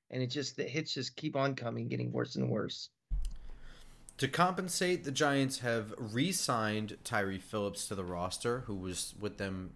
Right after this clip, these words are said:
Speaker 2: last year, was with them through camp, and an inexplicable cut. I, I still don't understand that cut. Uh, and they are signing Justin Pugh to the, uh, to the roster.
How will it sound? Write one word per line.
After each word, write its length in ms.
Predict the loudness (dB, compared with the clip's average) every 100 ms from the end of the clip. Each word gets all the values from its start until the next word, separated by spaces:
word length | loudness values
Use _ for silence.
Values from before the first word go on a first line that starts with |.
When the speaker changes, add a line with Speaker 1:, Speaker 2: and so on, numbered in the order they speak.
| -16 -6
Speaker 2:
last 440 | 4 6 6 2 -2
year, 300 | 0 0 -2
was 220 | -6 -4
with 220 | -4 -2
them 180 | -2 -4
through 200 | -6 -8
camp, 340 | -4 -2 -2 -4
and 120 | -4
an 60 | -4 2
inexplicable 840 | 4 4 -2 -2 0 2 2 0
cut. 460 | -2 0 0 0 -8 -20 -20 -20 -20 -20 -14
I, 220 | -8 -2
I 20 |
still 380 | 0 2 4 4
don't 280 | 4 2 -2
understand 540 | -6 -6 -6 -6 -6
that 180 | -10 -10
cut. 300 | -8 -8 -10 -20 -20 -4
Uh, 220 | 2 4
and 120 | 4 4
they 160 | 6
are 140 | 6 4
signing 440 | 4 4 4 2
Justin 420 | 2 0 0 -4
Pugh 360 | -6 -2 0 0
to 200 | -2 -4
the, 340 | 0 0 -2 -6 -20 -20 -20 -20 -18 -6
uh, 320 | -2 0 -2 -4
to 120 | -6
the 100 | -4
roster. 520 | -4 -4 -6 -10 -14